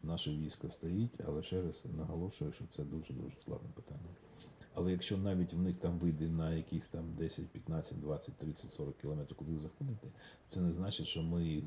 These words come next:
звідти не будемо прибирати. Я хочу, щоб ми були свідомі того, що все, що вони на сьогоднішній день будуть там спробувати захопити, ми все це повернемо обов'язково. Тому що не буває такого, щоб темрява, скажімо так, перемагала.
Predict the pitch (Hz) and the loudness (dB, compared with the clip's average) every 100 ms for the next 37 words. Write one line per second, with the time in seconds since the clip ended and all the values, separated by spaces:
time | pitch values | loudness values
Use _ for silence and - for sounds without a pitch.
0 | 80 87 - 76 76 76 73 71 - - | 0 -2 0 0 0 0 -2 -4 -4 -4
1 | - - 151 - - - - - - - | -2 -4 -6 -12 -20 -20 -20 -20 -20 -20
2 | - - - - - 87 82 - 71 85 | -20 -20 -20 -14 -6 -4 -4 -4 -4 -2
3 | 80 78 78 71 80 80 78 76 76 101 | 0 0 -2 -2 -2 0 0 -2 -2 0
4 | 135 - - - - 85 - 95 87 78 | -2 -4 -20 -20 -8 -6 0 2 2 0
5 | 80 78 80 80 - 78 78 - 78 82 | 0 0 0 -2 -2 -2 -2 -4 -2 -2
6 | 78 80 73 76 - - 82 - - - | -2 -2 -2 -2 -4 -4 -4 -6 -6 -2
7 | 82 71 73 73 80 - 117 - 71 87 | 0 0 -4 -4 -6 -2 -2 0 0 0
8 | - 76 - 80 73 71 71 78 76 78 | -2 -6 -4 -4 -2 -2 -2 -6 -6 -6
9 | 76 73 - - - - - - - - | -6 -6 -10 -10 -10 -12 -18 -20 -20 -20
10 | - - 87 87 - 85 87 85 80 78 | -18 -8 -2 -2 0 0 2 4 2 2
11 | 82 82 - 117 110 - 80 - 87 92 | 0 -4 0 2 2 -2 -8 0 2 2
12 | 90 85 85 82 - - 78 73 76 - | 2 0 0 -2 -6 -6 -4 -4 -6 -4
13 | 76 76 69 69 | -4 -2 -4 -6